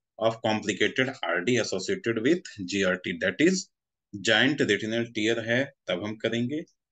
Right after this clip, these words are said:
और colobomatosis कंडीशन में हम सर्जरी करेंगे। उसके साथ साथ कब सर्जरी करते हैं हम? पीपीबी, penetrating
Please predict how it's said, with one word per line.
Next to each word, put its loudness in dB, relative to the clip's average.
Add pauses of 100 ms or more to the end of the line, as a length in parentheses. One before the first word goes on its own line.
(120)
और 2
colobomatosis 0
कंडीशन -2
में 0 (200)
हम -6 (160)
सर्जरी -6
करेंगे। -14 (680)
उसके 2
साथ 6
साथ 2 (100)
कब 6
सर्जरी 0
करते 0
हैं -2
हम? -6 (720)
पीपीबी, 2 (320)
penetrating -2